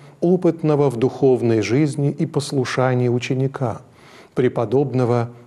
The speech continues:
Никона. В безмолвном уединении преподобный приставился к Богу двадцать пятого сентября по старому стилю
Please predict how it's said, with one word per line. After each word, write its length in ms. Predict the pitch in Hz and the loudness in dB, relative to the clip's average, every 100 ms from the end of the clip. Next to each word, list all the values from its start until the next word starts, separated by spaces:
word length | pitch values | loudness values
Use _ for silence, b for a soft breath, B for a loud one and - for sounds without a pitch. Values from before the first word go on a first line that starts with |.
| - | -4
Никона. 580 | 117 123 113 110 110 - - _ b b b b b - | 0 0 0 -6 -10 -14 -20 _ b b b b b -12
В 120 | 101 | -4
безмолвном 720 | 120 123 117 147 160 147 139 170 | 0 0 0 0 0 0 -2 2
уединении 800 | 135 123 120 123 151 131 104 - B B B - | 2 2 2 2 2 0 -4 -12 B B B -4
преподобный 720 | 139 143 147 139 151 135 139 | 0 2 2 4 2 4 0
приставился 880 | 143 120 - - 160 160 156 156 147 | 2 -2 -2 -2 0 0 -2 0 -4
к 100 | 123 | 0
Богу 560 | 120 143 131 131 131 B B B | 2 2 2 0 0 B B B
двадцать 600 | 113 123 165 170 156 151 | -4 0 0 0 -4 -2
пятого 400 | 147 147 147 135 | -2 0 0 -2
сентября 760 | 127 143 123 135 127 131 127 127 B B | 0 -2 0 0 2 2 0 -4 B B
по 140 | - 127 | -2 -2
старому 500 | - 131 120 110 104 | 0 -2 0 0 -4
стилю 540 | - - 151 147 147 | -6 -2 0 0 -4